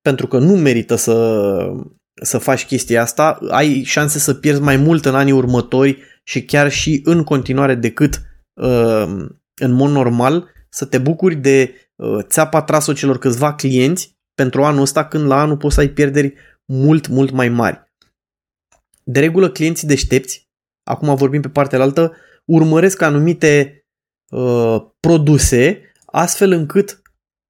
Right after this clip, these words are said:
tot anul ei știu exact prețul la chestia aia. Deci dacă ești cât de cât un client,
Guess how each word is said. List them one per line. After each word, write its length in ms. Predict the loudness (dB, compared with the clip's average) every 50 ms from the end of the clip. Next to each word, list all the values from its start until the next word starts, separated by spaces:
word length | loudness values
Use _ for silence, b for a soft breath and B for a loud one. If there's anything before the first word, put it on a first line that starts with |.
| _ _
tot 260 | 2 2 2 2 0
anul 320 | 0 2 2 2 2 2
ei 200 | 2 0 0 0
știu 600 | 0 -2 -4 -4 -6 _ _ 0 2 4 4 4
exact 680 | 2 2 -2 -4 0 0 0 0 -2 -10 -14 -14 _ _ _
prețul 320 | _ 0 0 0 0 0 0
la 100 | 0 0
chestia 500 | 0 0 0 0 0 0 -2 0 2 2
aia. 120 | 2 2
Deci 140 | 0 -2 -2
dacă 260 | -2 -4 -4 0 0
ești 260 | 2 2 2 0 -2
cât 120 | -4 -2 0
de 120 | 0 0
cât 200 | 0 -2 -2 -2
un 160 | 0 -2 -2
client, 420 | -2 -2 -2 -2 0 0 -2 -4